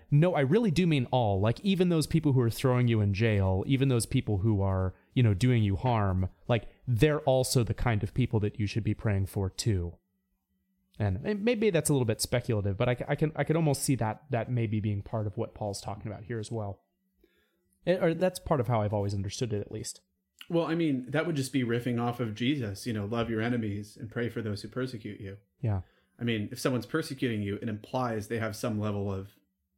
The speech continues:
Speaker 2: power, even if it's just social power, but it certainly includes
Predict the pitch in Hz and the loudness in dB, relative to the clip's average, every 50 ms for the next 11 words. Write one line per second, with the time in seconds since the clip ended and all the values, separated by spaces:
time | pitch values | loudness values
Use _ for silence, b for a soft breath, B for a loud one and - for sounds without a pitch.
0 | _ _ _ _ _ - - 139 131 117 107 107 104 113 127 131 123 120 110 104 | _ _ _ _ _ -8 -4 -2 -2 -2 -2 -4 -4 -2 -2 0 0 0 -2 -4
1 | - 107 - - - 107 - - - _ _ - - - 120 127 131 - 117 104 | -6 -10 -10 -12 -12 -12 -12 -14 -18 _ _ -8 -4 -2 -2 -2 -2 -2 -4 -4
2 | 98 104 104 b b b b b b b b _ - 113 104 101 98 98 98 98 | -4 -6 -8 b b b b b b b b _ -6 -4 -4 -2 -4 -6 -6 -4
3 | 113 110 104 - - - 160 156 135 117 107 98 - 110 101 101 - - 147 160 | -4 -4 -4 -6 -4 -2 -2 0 0 -2 -4 -4 -4 -6 -6 -8 -6 -2 0 0
4 | 143 113 98 92 - 139 131 - - - - | 0 0 -2 -4 -8 -10 -14 -16 -18 -20 -20